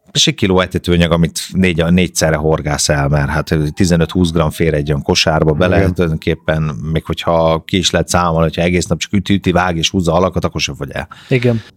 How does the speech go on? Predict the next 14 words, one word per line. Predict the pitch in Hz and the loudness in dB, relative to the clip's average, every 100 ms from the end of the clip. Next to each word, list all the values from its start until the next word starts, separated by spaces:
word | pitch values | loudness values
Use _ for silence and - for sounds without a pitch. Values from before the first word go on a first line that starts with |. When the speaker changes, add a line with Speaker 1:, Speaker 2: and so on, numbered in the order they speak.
| _ _ _ - _ - | _ _ _ -20 _ 2
Speaker 3:
Mi | 139 | 4
is, | 127 143 | 4 4
eh, | 135 139 | 4 4
eleinte | 139 135 131 127 | 4 4 4 2
egyből | 127 127 123 120 | 4 2 4 2
a | 123 135 127 | 2 0 -2
kilót, | - 139 123 117 | 2 4 4 2
vagy | 127 120 | -2 2
nem | 120 | 0
tudom, | 113 113 | 2 2
hétszáz-nyolcszáz | 113 113 - 120 120 117 - 117 | 2 0 0 -2 0 -2 0 2
grammos | 113 113 117 113 - | 4 4 4 2 0
etetőanyagot | 120 117 117 113 113 117 | 0 0 2 2 2 2
használtunk. | 117 117 120 120 120 | 0 0 0 2 0